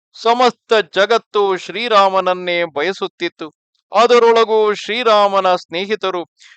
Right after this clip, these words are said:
ಶೋಕಭಾರಾಕ್ರಾಂತರಾಗಿ ಮಲಗಿದ್ದರು. ಈ ರೀತಿಯಲ್ಲಿ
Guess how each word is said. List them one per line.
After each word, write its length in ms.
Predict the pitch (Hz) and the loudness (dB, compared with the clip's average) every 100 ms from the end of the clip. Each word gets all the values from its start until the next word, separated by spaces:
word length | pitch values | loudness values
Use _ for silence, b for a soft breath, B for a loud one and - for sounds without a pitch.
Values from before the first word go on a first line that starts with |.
| b | b
ಶೋಕಭಾರಾಕ್ರಾಂತರಾಗಿ 2000 | - 240 285 233 262 180 165 233 240 226 214 - 196 220 226 220 202 202 190 190 180 | -2 2 2 2 0 0 0 2 2 2 -2 0 2 2 0 0 2 2 0 -4 -6
ಮಲಗಿದ್ದರು. 680 | 170 156 196 185 165 170 156 _ _ _ _ 220 | -4 -2 -2 -4 -2 -4 -4 _ _ _ _ -10
ಈ 340 | 208 202 190 | -6 -2 -2
ರೀತಿಯಲ್ಲಿ 760 | 175 220 202 214 196 185 180 | -2 -8 -8 -4 -4 -4 -8